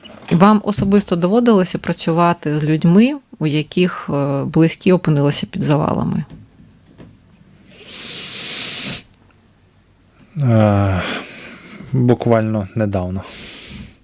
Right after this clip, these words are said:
Speaker 1: В чому тут специфіка полягає?
Speaker 2: Ну, тут якби специфіка вона в тому, що,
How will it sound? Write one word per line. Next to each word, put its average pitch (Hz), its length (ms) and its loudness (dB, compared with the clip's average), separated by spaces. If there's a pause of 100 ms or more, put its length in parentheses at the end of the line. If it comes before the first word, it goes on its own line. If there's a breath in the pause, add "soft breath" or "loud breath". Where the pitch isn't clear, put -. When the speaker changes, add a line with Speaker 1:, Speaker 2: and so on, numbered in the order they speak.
(140)
Speaker 1:
В - 120 -14
чому 208 220 6
тут 175 160 -4
специфіка - 580 -8
полягає? 147 680 -4 (1800 loud breath)
Speaker 2:
Ну, 160 460 6
тут - 580 -2
якби 101 800 2 (1200 loud breath)
специфіка - 680 -2
вона 120 240 0
в 117 60 -2
тому, 127 220 0
що, 107 440 0